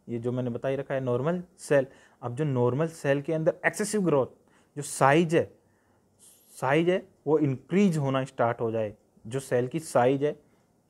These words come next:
वो बढ़ना स्टार्ट हो जाए, वो किसके अंदर आएगा, हाइपरट्रॉपी के अंदर। यहाँ पर नॉर्मल सेल हुई, ठीक है, ये नॉर्मल सेल है। अब इसके अंदर चेंजेस होगा,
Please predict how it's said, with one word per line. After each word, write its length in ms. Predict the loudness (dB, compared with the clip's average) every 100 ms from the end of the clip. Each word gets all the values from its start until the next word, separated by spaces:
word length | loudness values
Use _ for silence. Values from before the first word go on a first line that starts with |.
| _
वो 100 | -4
बढ़ना 420 | 0 2 2 0 -2
स्टार्ट 340 | -2 -2 -2
हो 80 | -2
जाए, 160 | 0
वो 120 | 0 -4
किसके 300 | -8 -8 -6
अंदर 220 | -2 0
आएगा, 400 | 0 0 -2 -4 -10 -20 -20 _
हाइपरट्रॉपी 1120 | -4 -2 -2 0 -2 -2 -8 _ 2 2 0 -10
के 140 | -6
अंदर। 320 | -6 -4 -6
यहाँ 360 | -6 -6 -6 -6
पर 60 | -6
नॉर्मल 400 | -2 -2 -2 -6
सेल 320 | -4 -4 -4
हुई, 220 | -6 -10 -14 _ _ -10
ठीक 160 | -6
है, 140 | -6 -8 _ _ _ _
ये 140 | -2
नॉर्मल 320 | 0 0 -2 -6
सेल 260 | -6 -8
है। 60 | -8 _ _ -12
अब 140 | -10
इसके 240 | -10 -6
अंदर 200 | -4 -2
चेंजेस 400 | -2 -4 0 0
होगा, 300 | 2 0 -2